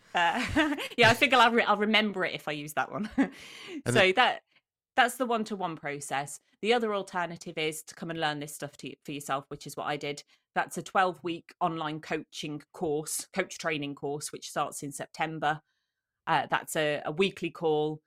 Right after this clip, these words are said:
Speaker 1: There's pre-recorded videos that you watch every week on that, um, on specific modules, and then we put it into practice. Um,
Speaker 2: Really?
Speaker 1: so you leave at the end of that twelve weeks as an accredited practitioner of N L P, timeline therapy, hypnotherapy, and coaching.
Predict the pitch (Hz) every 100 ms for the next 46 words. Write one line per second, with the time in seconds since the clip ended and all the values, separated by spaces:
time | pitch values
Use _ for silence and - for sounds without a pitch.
0 | _ _ 151 151 - 202 175 160 165 151
1 | 147 156 156 147 147 147 - - - -
2 | 151 147 143 - - - 165 156 156 151
3 | 151 - 135 143 - _ _ _ _ -
4 | 123 143 127 127 135 - 151 135 - 165
5 | 160 165 156 151 156 143 147 143 - 156
6 | 139 139 - 143 - 139 143 - - _
7 | _ _ _ _ - 151 135 170 160 165
8 | 170 175 175 165 147 175 175 170 156 -
9 | - - 147 147 147 - - 156 151 151
10 | - 151 147 - - 156 - 147 151 143
11 | - 143 - 180 143 - 143 143 151 143
12 | 139 143 139 135 139 139 _ _ _ _
13 | _ 143 - 139 131 131 131 131 113 -
14 | 123